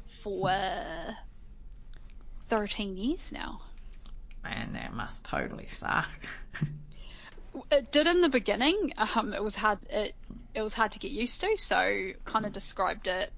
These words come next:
Speaker 1: um, kind of like Invercargill daylight savings, where, um, it, at the beginning of the year I had some sight, and by the end of it I had nothing. So I had to learn pretty much a lot of things all over again: how to walk, um,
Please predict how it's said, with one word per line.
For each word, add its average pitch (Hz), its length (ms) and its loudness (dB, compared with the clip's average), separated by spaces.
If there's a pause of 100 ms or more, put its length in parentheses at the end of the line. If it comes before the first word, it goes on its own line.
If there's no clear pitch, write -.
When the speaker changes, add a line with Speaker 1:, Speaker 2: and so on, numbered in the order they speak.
(140)
Speaker 1:
um, 196 420 0 (1120)
kind 294 160 6
of 302 40 6
like 277 160 6
Invercargill 208 800 -4
daylight 190 340 -2
savings, 190 520 -6
where, 185 380 -4 (120)
um, 185 480 -2 (260)
it, 214 160 0 (220)
at 220 140 0
the 220 40 -4
beginning 214 360 2
of 202 80 -2
the 214 60 -6
year 208 140 2
I 165 60 2
had - 220 -4
some 185 240 -2
sight, - 420 0 (100)
and 208 120 -6
by 185 100 2
the - 140 -4
end 196 160 -2
of 170 60 -4
it - 60 0
I - 40 2
had 190 220 -4
nothing. 196 580 2 (400)
So - 260 2
I 202 480 2
had - 220 -8 (120)
to 208 60 -4
learn 202 520 -2 (300)
pretty 330 240 0
much 392 220 4
a 262 60 0
lot 202 240 2
of 202 60 -4
things 202 260 -2
all 208 120 2
over 202 200 2
again: 277 340 2
how 208 160 2
to 190 80 -2
walk, 220 500 0 (220)
um, 220 440 -4